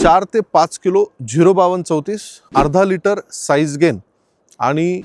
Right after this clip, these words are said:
अर्धा किलो ह्युमॉल गोल्ड हे तुम्ही ड्रिपने सोडा, तुम्हाला अतिशय सुंदर रिझल्ट्स बघायला मिळतील, विशेषतः साईजमध्ये. अगदी आठवड्याभराच्या आत आपल्याला साईज, कलर डबल झालेला दिसेल. जर तुमच्याकडे ड्रिप नसेल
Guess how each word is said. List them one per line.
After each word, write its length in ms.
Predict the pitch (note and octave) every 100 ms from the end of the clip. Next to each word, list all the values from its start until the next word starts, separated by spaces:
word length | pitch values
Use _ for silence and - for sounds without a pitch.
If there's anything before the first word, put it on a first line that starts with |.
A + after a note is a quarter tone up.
| - - _
अर्धा 280 | - C#3 D#3+
किलो 220 | E3+ F3+
ह्युमॉल 360 | F3+ C#3 C#3 C3+
गोल्ड 240 | A#2 G#2+ G#2+ _
हे 60 | E3+
तुम्ही 220 | F#3 G3+
ड्रिपने 380 | D3+ F#3+ - F#3
सोडा, 260 | - D3+ F3 _ _ _
तुम्हाला 220 | D3 D#3+ D#3
अतिशय 320 | D#3+ D#3+ G3
सुंदर 440 | - F#3 F#3 F#3
रिझल्ट्स 340 | E3+ D#3 E3+ -
बघायला 260 | C#3 C3 C3+
मिळतील, 300 | C3+ F#3+ F3
विशेषतः 480 | D#3+ - G3 -
साईजमध्ये. 580 | G#3 - D#3+ C#3+ A2 G2+ _ _
अगदी 320 | E3+ E3+ F3+
आठवड्याभराच्या 840 | A#3+ F3+ G3+ G#3 A3 F#3 E3+ E3 D3+
आत 60 | F3+
आपल्याला 420 | - C#3+ E3+ E3 E3+
साईज, 480 | - D#3+ G#3 F3+ - _
कलर 260 | E3 F3+ C#3 _ A#2+
डबल 360 | B2+ D3 E3+
झालेला 300 | C#3 A2 G2+
दिसेल. 280 | F#2 G2 - _ C3
जर 160 | F#3+ A#3
तुमच्याकडे 480 | A#3 A3+ G#3+ A3+ A3
ड्रिप 240 | D#3+ A#3 -
नसेल 280 | F3 G3